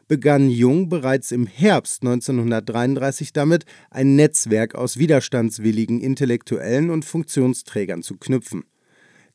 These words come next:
Dem linken Journalisten Arthur Zickler gegenüber gestand er zu dieser Zeit, die Nazis unterschätzt und die falschen Gegner bekämpft zu haben. "Jetzt möchte ich jedem Sozialdemokraten um den Hals fallen",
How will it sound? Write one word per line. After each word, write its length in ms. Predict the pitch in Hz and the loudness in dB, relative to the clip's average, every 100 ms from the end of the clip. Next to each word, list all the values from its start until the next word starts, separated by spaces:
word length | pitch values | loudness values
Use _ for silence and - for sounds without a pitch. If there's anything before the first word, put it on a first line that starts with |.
| 120 | 2
Dem 220 | 123 117 | 4 6
linken 480 | 135 220 - 135 110 | 6 4 2 -2 0
Journalisten 720 | 113 110 117 131 - 110 101 | 0 2 2 2 -2 -6 -6
Arthur 440 | 95 113 - 104 | -4 -6 -4 -6
Zickler 440 | - 190 - 147 147 | -4 -4 -2 0 0
gegenüber 520 | 147 165 165 170 190 | 0 0 0 0 0
gestand 520 | 160 - - 131 175 | 0 -4 -2 0 0
er 100 | 180 | -2
zu 120 | - 160 | -6 -6
dieser 320 | 143 120 110 | -4 -4 -4
Zeit, 400 | - 117 156 - _ _ _ - | -2 0 0 -2 _ _ _ -4
die 100 | 113 | 0
Nazis 800 | 117 147 180 - 208 202 - - | 2 2 0 -2 -4 -4 -8 -6
unterschätzt 800 | 139 117 95 - 143 - - - - | -2 -2 -2 -2 -2 -2 -12 -16 -4
und 160 | 147 160 | -2 -2
die 80 | |
falschen 580 | - 156 185 202 - 127 | -4 0 2 2 0 0
Gegner 400 | 127 226 - 110 | 4 4 2 -4
bekämpft 480 | 87 - 87 - - | -4 -10 -12 -12 -16
zu 140 | 104 | -16
haben. 340 | 92 60 - 101 _ _ _ _ _ _ _ _ _ | -14 -14 -16 -20 _ _ _ _ _ _ _ _ _
"Jetzt 460 | 110 165 190 - - | 4 4 4 0 0
möchte 420 | 123 170 - 147 | 4 4 2 -4
ich 200 | 139 127 | -4 -2
jedem 440 | 127 180 202 190 | 4 6 6 4
Sozialdemokraten 1120 | 160 165 - 147 151 143 139 135 - 113 107 | 0 -2 -2 0 2 2 2 -2 -4 -4 -4
um 120 | 113 117 | -2 0
den 220 | 117 120 | 0 2
Hals 280 | 156 156 - | 2 2 -2
fallen", 440 | 110 87 80 82 | -6 -6 -8 -14